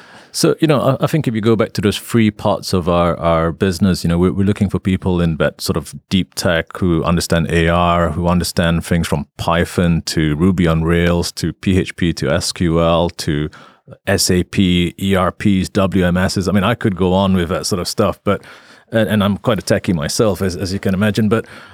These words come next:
um, and, and look, I, I think there's a lot of great talent out there. I mean, despite what people say,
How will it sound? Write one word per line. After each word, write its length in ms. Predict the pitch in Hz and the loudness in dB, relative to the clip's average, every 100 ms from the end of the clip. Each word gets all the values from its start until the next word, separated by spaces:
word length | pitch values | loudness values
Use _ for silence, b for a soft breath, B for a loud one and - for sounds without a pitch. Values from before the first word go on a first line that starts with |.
| B | B
um, 300 | 131 127 117 107 | 0 2 2 -2
and, 140 | 143 - | -2 0
and 160 | 156 151 _ _ _ | -2 -4 _ _ _
look, 160 | - 175 - | -2 -2 -2
I, 100 | 135 | -2
I 40 | |
think 220 | 190 269 165 | 0 0 0
there's 120 | 104 | 0
a 20 | |
lot 140 | 110 127 | 2 2
of 80 | 98 | 2
great 180 | 107 | -2
talent 300 | - 113 139 | 0 0 0
out 160 | 98 76 | -2 -4
there. 180 | - 78 | -4 -2
I 40 | |
mean, 400 | 87 90 - 78 | 0 -2 -4 -8
despite 420 | 104 107 - 120 101 | -6 -4 -2 -2 0
what 160 | 92 | -2
people 240 | - 101 90 | -2 -4 -4
say, 320 | - - | -2 -2